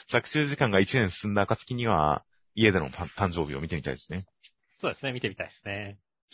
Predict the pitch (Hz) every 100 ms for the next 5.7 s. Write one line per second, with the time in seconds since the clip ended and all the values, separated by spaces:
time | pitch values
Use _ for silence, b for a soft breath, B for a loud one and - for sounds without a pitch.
0 | B B B B _ _ _ 78 71 -
1 | 67 82 - - 123 123 117 117 - 110
2 | 143 139 95 76 92 113 113 104 - 110
3 | 98 104 98 76 76 78 82 101 95 -
4 | 110 - 117 - 78 92 107 101 - 98
5 | - 98 - 101 98 98